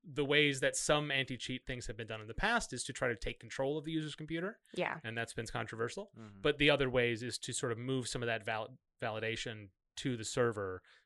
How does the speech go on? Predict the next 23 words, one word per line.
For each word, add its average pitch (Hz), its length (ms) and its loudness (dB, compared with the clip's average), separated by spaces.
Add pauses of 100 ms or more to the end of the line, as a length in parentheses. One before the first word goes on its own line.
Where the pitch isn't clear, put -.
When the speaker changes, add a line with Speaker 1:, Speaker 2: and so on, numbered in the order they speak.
Speaker 1:
and 117 160 -4
limiting 139 440 6
what 117 140 -2
the - 60 -4
player 110 360 0
is 104 140 -4
able 110 240 -2
to, - 100 -20
how 127 160 0
the 120 120 -8 (200)
player, 107 380 -8 (100)
the 123 80 -6
client 107 340 -6
is 104 80 -10
able 104 140 -8
to - 80 -20
communicate. 107 460 -10 (200)
And 143 160 2
that's 185 220 8
where 147 160 8
it's 117 180 -2
past 123 360 4
my 110 440 0